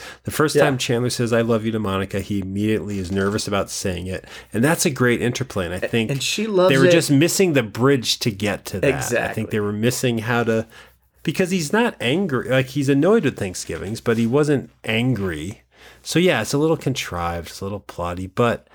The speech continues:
Speaker 1: I like it. I mean, again, this is an episode that's not just about Thanksgiving. It's a step in their relationship. I remember loving this one when it was on. But yeah, it's, it's funny.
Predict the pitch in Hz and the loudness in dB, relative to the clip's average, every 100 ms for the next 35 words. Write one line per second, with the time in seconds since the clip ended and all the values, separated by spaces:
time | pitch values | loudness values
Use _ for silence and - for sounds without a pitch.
0 | - - _ - 233 226 120 175 202 104 | -20 -20 _ -2 0 2 2 2 0 0
1 | 110 - 139 143 143 190 110 113 - 139 | 0 2 4 4 4 4 4 0 0 0
2 | 139 131 131 131 135 120 113 - 110 95 | 0 0 -2 0 0 0 0 0 0 -2
3 | 110 - 113 104 120 120 - 101 98 104 | -6 -2 -2 -2 -4 -6 -6 -4 -4 -4
4 | 92 - 90 - 104 101 117 107 101 98 | -6 -8 -8 -4 -2 -2 -2 -2 -2 -2
5 | 98 82 - 95 - 92 - - _ - | -6 -6 -8 -8 -4 -4 -6 -10 _ -20
6 | - - _ _ - _ _ 123 135 131 | -20 -20 _ _ -20 _ _ 0 2 4
7 | 180 202 135 101 98 101 135 135 87 - | 2 4 2 0 0 2 2 0 0 -6
8 | - 87 85 85 85 82 85 101 92 80 | -6 -6 -6 -6 -8 -8 -6 -4 -2 -2
9 | 78 101 - _ _ 113 165 147 95 101 | -4 -10 -18 _ _ 0 2 2 2 0
10 | 123 - - 175 226 - - - 139 170 | -2 -4 -6 -2 -2 -2 -10 0 0 2
11 | 180 175 | 0 -4